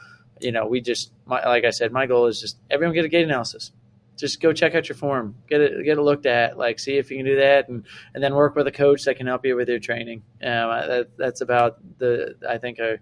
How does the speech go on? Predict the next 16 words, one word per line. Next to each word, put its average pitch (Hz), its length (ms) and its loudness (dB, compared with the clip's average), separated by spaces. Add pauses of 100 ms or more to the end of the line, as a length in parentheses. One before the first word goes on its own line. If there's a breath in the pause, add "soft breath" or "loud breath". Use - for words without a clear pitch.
(120)
the 127 80 -4
best 143 260 6
we 139 140 4
can 127 120 -4
offer, 127 520 2
and, 113 180 0
and 113 160 -10
really 117 300 2
a, 110 200 0
a 113 100 -2
lot 110 180 0
of 104 80 -4
value. 113 420 2
You'll, 110 320 -6 (140)
you 123 160 -6
won't 135 300 -2